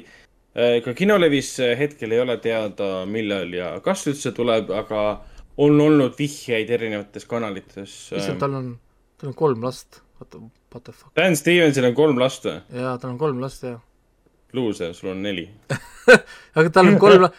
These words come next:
Speaker 2: ja, ja ta, ta oli seitsme päeva vanune, kui ta adopteeriti kahe kooliõpetaja poolt, kes hakkasid teda kasvatamagi siis, äh, mitmekeelses keskkonnas.
Speaker 1: Nice.
Speaker 2: Ehk siis see sellepärast oska-, o-, o-,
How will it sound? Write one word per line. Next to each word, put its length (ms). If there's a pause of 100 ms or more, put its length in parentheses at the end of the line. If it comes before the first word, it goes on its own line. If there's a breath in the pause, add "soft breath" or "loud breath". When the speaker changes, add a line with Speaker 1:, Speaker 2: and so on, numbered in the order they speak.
(120)
Speaker 2:
ja, 60 (180)
ja 160
ta, 140 (100)
ta 220
oli 100
seitsme 400
päeva 300
vanune, 340
kui 160
ta 140
adopteeriti 580
kahe 240
kooliõpetaja 720
poolt, 240
kes 220 (320 soft breath)
hakkasid 420
teda 240
kasvatamagi 640
siis, 240
äh, 240
mitmekeelses 640
keskkonnas. 480 (960)
Speaker 1:
Nice. 320 (720)
Speaker 2:
Ehk 100
siis 160
see 140
sellepärast 420
oska-, 240
o-, 400
o-, 180